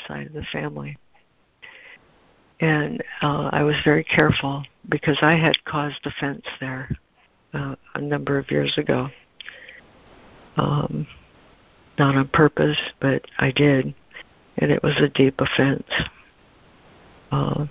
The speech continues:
a deep offense was taken by my brother-in-law.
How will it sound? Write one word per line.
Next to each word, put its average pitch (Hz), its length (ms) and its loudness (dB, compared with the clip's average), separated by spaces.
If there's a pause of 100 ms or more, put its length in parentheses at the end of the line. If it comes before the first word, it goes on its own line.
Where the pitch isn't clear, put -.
(140)
a 143 60 0
deep 139 260 4
offense 139 380 2 (100)
was 143 120 -2 (160)
taken - 380 0
by 147 140 0
my 151 160 0
brother-in-law. 143 800 2